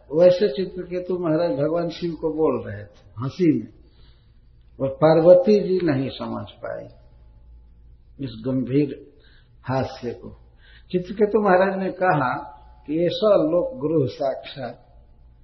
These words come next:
देखो, देखो, ये जगत के गुरु हैं, सबके हितोपदेष्टा हैं,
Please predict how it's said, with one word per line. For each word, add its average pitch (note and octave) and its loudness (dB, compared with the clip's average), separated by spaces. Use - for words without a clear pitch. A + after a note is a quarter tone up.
देखो, E3+ 2
देखो, F3+ 2
ये E3+ 4
जगत D3+ 4
के D#3+ 0
गुरु D#3 8
हैं, A2+ -8
सबके F3+ 0
हितोपदेष्टा D3+ 0
हैं, C#3 -2